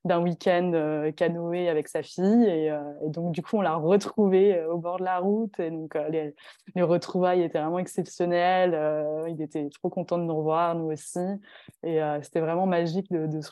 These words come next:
retrouver ici, euh, comme ça, un peu par hasard, même si lui, il savait du coup qu'on était à peu près dans le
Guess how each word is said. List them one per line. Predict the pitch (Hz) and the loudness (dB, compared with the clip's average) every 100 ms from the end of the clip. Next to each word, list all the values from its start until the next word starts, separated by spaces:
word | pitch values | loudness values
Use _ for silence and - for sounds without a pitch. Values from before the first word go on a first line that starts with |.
| - | -14
retrouver | - 185 175 | -8 -2 0
ici, | 180 170 - 185 190 185 | 0 0 -4 0 4 4
euh, | 165 | 4
comme | 151 156 | 0 -6
ça, | 151 | -4
un | 165 | -4
peu | 160 | -4
par | 165 165 | -4 -2
hasard, | 160 160 180 | -2 2 4
même | 202 185 | 4 2
si | - | 2
lui, | 190 220 | 4 4
il | |
savait | 208 196 190 | 4 2 4
du | 202 185 | 4 2
coup | - | -2
qu'on | 202 185 | -6 -4
était | 165 175 | -2 0
à | 165 | -2
peu | 156 | -2
près | 170 - 180 | -6 0 0
dans | |
le | 170 | 2